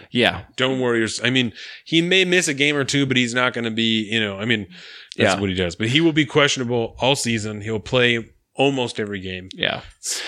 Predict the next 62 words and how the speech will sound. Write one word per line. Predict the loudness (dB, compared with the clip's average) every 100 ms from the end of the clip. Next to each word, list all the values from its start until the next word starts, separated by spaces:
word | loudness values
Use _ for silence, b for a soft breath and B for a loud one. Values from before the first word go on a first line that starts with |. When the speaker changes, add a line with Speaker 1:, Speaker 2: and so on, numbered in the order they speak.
| B
Speaker 1:
And | 0 0 0 -10
the | -2 0
big | 2 0 4
one | 2
for | 4
me, | 4 4
the | 4
big | 2 0
concern | 0 0 2
was | 0
Josh | 2 2 4 2
Gordon | 2 2 2
from | -4 -4
the |
Patriots, | 4 4 4 2 4 0 0
uh, | 2 4 4
wide | 4 2
receiver. | 2 2 4 4 2 -2
Speaker 2:
He | 0
looked | 0 2
good | -2
in |
the | -2
preseason. | 0 0 0 -4 -6 -6
Speaker 1:
He | 2
did. | 4 6 4 2 -4 0
And, | 2 4 4
Speaker 2:
So | 2 2
Speaker 1:
but | 2 2
it | 2
was | 4 4
still | 4 4 2
undetermined | 2 2 2 2 4
whether | 4 4
or |
not | 2 2
he | 0
was | 0
gonna | 0
start | 2 2 0
week | -2 -2
one | 2 2 4 4 4 4 2 0
Speaker 2:
<clears throat> |
Speaker 1:
up | 0 2
until | 0 2 4
about | 4 4 4 2 -2 -4
a | -4 -4 _
day | 0 2
or | 0
two | -4 -6
ago | -2 4 4 4
when | 2 2
I | 4 0
finally | 2 2 4 4
started | 4 2
to | 2
see | 0 2
those | 2 2
projected | -2 0 0 0 0
points | 2 4 0
hit | 0 0
the, | 2 2 2